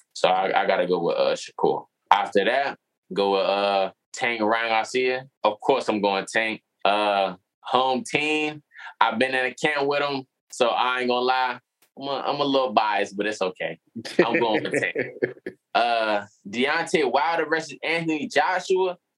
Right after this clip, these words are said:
Speaker 1: I honestly think, for real, for real, I, I wanna say it all depends on who lands that,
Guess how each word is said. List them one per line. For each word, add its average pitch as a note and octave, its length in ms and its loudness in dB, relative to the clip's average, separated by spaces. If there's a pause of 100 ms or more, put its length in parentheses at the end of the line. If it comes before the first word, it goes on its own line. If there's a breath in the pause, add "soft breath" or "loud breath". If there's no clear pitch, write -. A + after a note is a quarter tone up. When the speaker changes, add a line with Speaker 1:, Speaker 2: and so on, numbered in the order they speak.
(320)
Speaker 1:
I C#3 140 2 (100)
honestly G#3+ 640 -2 (120)
think, G3 300 -2 (380)
for D#3+ 280 0
real, G3 140 0
for F3+ 260 0
real, F#3 280 2
I, D#3+ 180 0 (120)
I F#3 100 6
wanna C4+ 440 2
say G#3 340 0
it E3 80 0
all E3 160 4
depends D3+ 580 0
on C#3 220 2
who C#3 160 0
lands C3+ 400 -2
that, B2 300 2